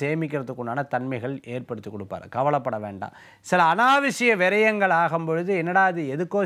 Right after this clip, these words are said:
சேமிச்சு எதுக்காவது விரயமாகிறதேங்கிற" யோசனைகள் அப்பப்போ இருந்துட்டு இருக்கும். சில பேர் வீட்டுல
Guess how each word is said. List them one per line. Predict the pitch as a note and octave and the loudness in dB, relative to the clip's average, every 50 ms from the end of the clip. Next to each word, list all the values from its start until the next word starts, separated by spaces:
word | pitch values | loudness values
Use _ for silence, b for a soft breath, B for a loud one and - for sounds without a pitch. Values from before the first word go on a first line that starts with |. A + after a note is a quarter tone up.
| D#3+ | 0
சேமிச்சு | - F3 F3 F3 E3+ D#3 | 0 0 0 0 -2 -2
எதுக்காவது | - F#3 D#3 D#3 D3+ D3+ - F3 E3+ E3+ E3 | -2 0 0 0 -2 0 0 2 2 2 0
விரயமாகிறதேங்கிற" | D3 C#3+ D3 D3+ D3+ D3 C#3+ C3+ A#2+ B2 B2+ B2 B2 C3+ D3 D3+ D3+ D3+ C#3 A2+ B B B B B B B | -2 -2 0 0 0 2 0 0 2 0 0 -2 -2 -2 -2 0 2 2 2 0 B B B B B B B
யோசனைகள் | - A#2 C#3 E3 F#3 F3+ - F#3 E3+ D#3 D3 C3+ D#3+ | -4 0 2 2 2 2 0 -2 -2 -2 -2 0 0
அப்பப்போ | E3 D3+ B2 C3 B2 G#2+ C#3 | 0 0 0 -2 -6 -4 -4
இருந்துட்டு | C#3+ C3+ B2 B2 B2 B2 A#2+ A2 | -4 -4 -4 -6 -8 -8 -8 -10
இருக்கும். | A2+ A2 - - - - | -10 -12 -12 -14 -16 -18
சில | - - C#3+ D3 D#3 | -16 -6 -4 -2 -2
பேர் | D#3 F#3+ F#3+ E3+ D3 | 0 -2 -2 -2 0
வீட்டுல | D#3+ F#3 G3+ - - F3+ D#3+ C#3+ | 0 -2 -2 -2 -2 -2 -2 -2